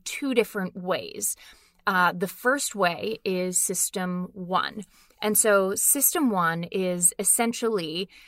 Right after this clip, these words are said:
uh, it is learned behavior. Um, we recognize patterns. We develop this system of recognizing patterns, things that we've seen happening before in life, and we respond based on what we think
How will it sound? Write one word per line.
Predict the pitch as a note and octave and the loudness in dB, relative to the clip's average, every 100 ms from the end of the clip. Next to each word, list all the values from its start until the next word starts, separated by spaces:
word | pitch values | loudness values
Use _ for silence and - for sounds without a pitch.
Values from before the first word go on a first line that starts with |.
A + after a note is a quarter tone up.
| - G3 | -4 2
uh, | F#3+ F3+ F3 F3 - _ _ _ _ - - | 6 8 8 4 -6 _ _ _ _ -10 0
it | A#3+ | 6
is | A#3+ G#3 | 6 4
learned | F3+ F#3+ F#3+ G3 - | -2 -2 0 -4 -4
behavior. | F#3 G#3 F#3 F3+ - G#3 - | -2 0 0 0 -8 -6 -4
Um, | F3+ F3 F3 F#3 - - - | -2 0 -2 -6 -14 -20 -8
we | G3 G#3 G3+ F#3+ | -4 -2 -2 -4
recognize | F#3 F#3+ A3 C4 C4+ B3 A3+ | -2 -4 0 0 2 2 -2
patterns. | - G#3+ F#3 E3+ D#3+ G3+ A3 - | -2 4 4 4 0 -2 -2 0
We | G#3 | 2
develop | G3 F3+ A#3+ G#3+ F3+ - | 2 6 6 6 2 -2
this | F#3 | -2
system | - G#3+ G3+ G3+ F3+ | 0 0 0 0 -2
of | F#3 F#3+ | -2 -2
recognizing | F3+ - A3 G#3 G3 G3 F#3 | -2 -2 -4 -2 0 -2 -2
patterns, | - F3+ - F#3+ - | -2 -2 0 2 4
things | C4+ C4 C4+ | 4 0 0
that | A#3+ G#3 | -2 -2
we've | G#3 G3 | -2 0
seen | - - A#3+ A#3 A3+ A#3 - - | -2 0 0 0 -2 -6 -12 -20
happening | - A#3 B3+ C4 A3 G3+ | -6 0 0 0 0 0
before | F#3 - A3 G3 F#3+ F3+ - | -2 -4 -2 2 2 0 -4
in | F#3 F3+ F3+ F3+ - - - | -4 -2 -4 -6 -12 -20 -2
life, | G#3 C3+ F#3 - _ - - | 4 4 4 -6 _ -14 -2
and | G#3+ | 4
we | G#3+ | 4
respond | G3 G3 - C4 C4+ C4 B3 G3 F3+ | 4 0 0 4 6 4 2 -2 2
based | A3 A3+ - | 2 4 0
on | G3+ F#3+ | 2 0
what | F#3+ F#3+ G3 G3+ | -2 2 0 0
we | F#3+ | -6
think | - C#4+ C#4 - | -2 2 2 0